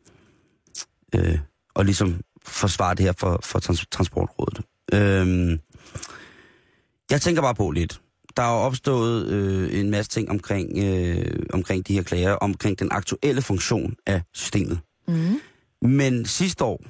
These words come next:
Speaker 1: der blev begyndt der at blive råb-, råbt vagt i gevær for, for alle mulige,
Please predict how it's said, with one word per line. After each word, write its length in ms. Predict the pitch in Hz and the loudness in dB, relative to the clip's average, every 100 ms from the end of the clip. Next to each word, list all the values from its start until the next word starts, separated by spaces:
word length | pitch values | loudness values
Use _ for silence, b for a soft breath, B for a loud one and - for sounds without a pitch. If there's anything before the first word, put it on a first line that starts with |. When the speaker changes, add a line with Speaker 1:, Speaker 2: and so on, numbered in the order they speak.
| - | -6
Speaker 1:
der 60 | 131 | -2
blev 160 | 139 | 0
begyndt 200 | 127 135 | 0 0
der 120 | 135 120 | 0 0
at 80 | |
blive 120 | 117 110 | 0 -2
råb-, 340 | 104 98 - | 0 -2 -6
råbt 380 | - - 104 - | -12 -6 -4 -2
vagt 240 | 101 104 113 | -2 -2 -2
i 20 | |
gevær 340 | 107 95 95 | 0 0 0
for, 720 | - - 98 90 85 71 50 - | -2 -2 0 2 2 0 -4 -8
for 320 | - - 90 | -10 -6 -2
alle 300 | - 117 170 | 0 2 2
mulige, 480 | 135 113 117 117 | 2 2 0 -2